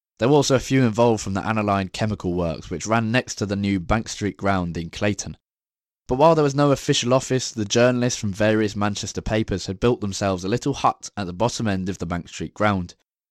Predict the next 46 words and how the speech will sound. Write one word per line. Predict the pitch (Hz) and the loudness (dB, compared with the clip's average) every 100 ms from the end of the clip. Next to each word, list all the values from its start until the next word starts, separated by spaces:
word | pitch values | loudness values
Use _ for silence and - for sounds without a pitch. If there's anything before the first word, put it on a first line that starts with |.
| _ | _
and | 107 | -4
so | 120 | 0
Louis | 117 135 143 | 4 6 4
Rocker | 127 127 - | 4 2 2
and | 139 | -2
the | 110 | 0
other | 104 | -2
volunteers | 98 104 92 - 117 117 113 | 0 -2 -2 -2 0 2 0
shared | - 117 113 | 0 0 0
that | 107 - | -2 -2
little | 120 - 143 | -4 -4 -4
press | 113 95 | -2 -2
hut | 87 69 _ _ _ | -4 -10 _ _ _
to | - | -4
do | 110 107 | 0 2
whatever | 110 123 117 | 2 0 0
was | 107 101 | 0 -2
necessary | 110 113 101 92 85 80 | -2 -2 -4 -4 -4 -4
just | - - | -6 -8
to | 104 | -8
keep | - 95 - | -4 -4 -6
the | |
club | 90 87 78 | -6 -6 -4
running. | 95 92 - _ _ _ _ _ - | -2 -4 -6 _ _ _ _ _ -6
Money | 117 143 131 | 0 2 2
was | 113 107 | 2 2
definitely | 117 - 95 | 0 0 -2
not | 95 92 - | -2 -4 -6
in | |
abundance. | 82 104 117 98 - - - | -4 -2 -2 -4 -8 -14 -18
The | - | -12
players | 110 139 113 | 0 2 2
didn't | - 101 | 0 -4
expect | 87 - 104 92 | -6 -6 -6 -4
money | 95 87 | -6 -6
to | 85 | -6
be | 85 | -6
regular, | 85 104 101 98 | -4 -4 -2 -4
and | 101 | -4
there | 101 | -4
was | 98 | -2
no | 113 | -2
way | 101 92 | 0 -2
it | - | -4
could | 117 104 | -4 -2
be. | 90 78 | -4 -6